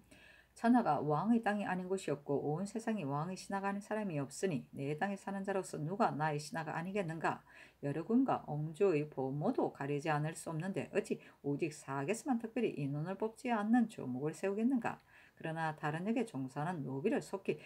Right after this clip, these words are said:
서게 하는 것이 옳다 하였다. 성조실록 이백구십삼 권, 성종 이십오 년 팔월 이십이일 무인 세 번째 기사, 승정원의 전교하기를, 모든 영선의 긴급하지 않은 곳은 이미 모두 역사를 정지하였다.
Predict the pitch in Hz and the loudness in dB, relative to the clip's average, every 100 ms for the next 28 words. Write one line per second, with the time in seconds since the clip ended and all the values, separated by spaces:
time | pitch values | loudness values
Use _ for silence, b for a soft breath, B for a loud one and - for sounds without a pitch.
0 | B - - - 135 123 135 147 170 233 | B -18 -14 -8 -8 -4 -2 -2 -2 -2
1 | 294 - 151 143 147 151 - 226 165 151 | -2 -4 -6 -4 -6 -8 -2 0 0 0
2 | 147 127 110 - 69 - - - _ _ | -2 -2 -4 -8 -8 -10 -20 -20 _ _
3 | _ b b b _ - _ _ _ _ | _ b b b _ -20 _ _ _ _
4 | _ _ _ _ _ _ _ _ _ _ | _ _ _ _ _ _ _ _ _ _
5 | - - - _ _ _ _ _ - 170 | -20 -20 -20 _ _ _ _ _ -10 -8
6 | 165 175 165 170 190 - - 143 131 147 | -4 0 0 -2 -6 -10 -10 -10 -10 -10
7 | 170 175 180 180 - 143 135 151 175 175 | -8 -8 -8 -8 -6 -4 -4 -6 -6 -4
8 | 175 180 - 170 135 135 143 143 B B | -4 -4 -4 -2 -2 -2 -2 -6 B B
9 | B _ 156 156 151 151 - 175 185 - | B _ -4 -2 -2 -4 -6 -8 -6 -8
10 | 151 - - 151 - 147 151 151 151 170 | -8 -12 -16 -14 -10 -6 -4 -4 -6 -10
11 | 175 165 180 - 202 147 - 143 - B | -8 -6 -6 -4 -6 -6 -8 -8 -12 B
12 | B B - 151 165 175 165 165 151 180 | B B -4 -2 -2 -2 -4 -6 -6 -4
13 | 165 170 156 147 151 180 - 208 226 240 | -4 -6 -6 -4 -4 -6 -4 0 2 0
14 | 220 139 123 135 180 160 143 156 139 147 | -2 -6 -4 -4 -6 -4 -2 -2 -2 -2
15 | 139 - 233 254 220 208 214 - 262 - | -6 -6 -4 -2 -4 -4 -6 -4 -4 -4
16 | 160 | -8